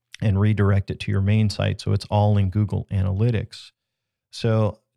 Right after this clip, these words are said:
to give you a, a quick summary of measurable marketing, if you are not measuring your marketing, you've gotta start doing this, friends. And here's why. You will be able to cut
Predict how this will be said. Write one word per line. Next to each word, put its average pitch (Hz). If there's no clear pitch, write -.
to 120
give 127
you 185
a, 113
a 110
quick 127
summary 107
of 98
measurable 104
marketing, 95
if 117
you 113
are 101
not 107
measuring 101
your 95
marketing, 98
you've 98
gotta 95
start 90
doing 90
this, 87
friends. 87
And 101
here's 110
why. 92
You 113
will 120
be 113
able 104
to 104
cut 110